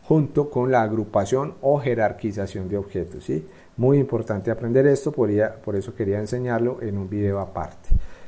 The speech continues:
Muchas gracias, vamos a continuar en el próximo video. Recuerda darle, eh, si me puedes apoyar con una buena reseña y calificación del curso, sería muy importante.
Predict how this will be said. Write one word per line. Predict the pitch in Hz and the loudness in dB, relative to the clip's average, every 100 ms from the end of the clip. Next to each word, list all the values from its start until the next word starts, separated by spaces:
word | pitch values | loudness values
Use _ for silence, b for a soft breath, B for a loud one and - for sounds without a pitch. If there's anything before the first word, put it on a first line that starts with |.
| B | B
Muchas | 98 - 113 | -6 0 2
gracias, | 127 175 165 135 | 6 6 6 0
vamos | 117 117 120 | 0 -2 -4
a | |
continuar | 107 104 101 107 135 156 - B B B B | -6 -6 -4 -2 -2 -4 -8 B B B B
en | 104 | -8
el | 98 | -8
próximo | 98 104 92 117 120 | -6 -6 -6 -4 4
video. | 127 160 | 6 6
Recuerda | 160 110 120 107 113 117 | 4 2 0 0 2 2
darle, | 113 113 113 110 107 101 B B B B B B B - | 2 2 2 4 2 -2 B B B B B B B -6
eh, | 107 104 101 104 101 98 101 | -2 0 -2 -4 -4 -6 -4
si | 107 | -2
me | 98 | 2
puedes | - 131 | 8 8
apoyar | 127 - 104 104 | 8 0 -2 -2
con | 123 | -2
una | 117 113 | -2 -2
buena | 113 110 | -2 -2
reseña | 110 98 127 156 143 | -2 2 2 2 -2
y | 117 | -4
calificación | 110 98 98 104 101 101 | -2 -2 -4 -4 -2 -2
del | 117 | -6
curso, | - 151 139 | -4 -4 -2
sería | 113 101 101 | 0 0 0
muy | 104 107 101 | -2 -4 -6
importante. | 92 92 90 - 85 - | -8 -12 -12 -12 -14 -16